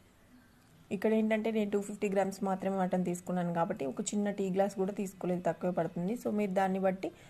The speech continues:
మీరు తీసుకునే క్వాంటిటీని బట్టి కొంచెం water add చేయండి.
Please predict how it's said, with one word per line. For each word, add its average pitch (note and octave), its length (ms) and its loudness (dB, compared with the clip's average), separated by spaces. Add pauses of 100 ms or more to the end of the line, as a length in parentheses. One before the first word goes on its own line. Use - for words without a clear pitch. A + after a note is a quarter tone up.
(180)
మీరు A3 120 2
తీసుకునే G#3 420 0
క్వాంటిటీని F#3+ 500 0
బట్టి F3+ 220 0
కొంచెం A#3 480 2
water F#3+ 260 6
add E3 320 2
చేయండి. E3+ 380 -2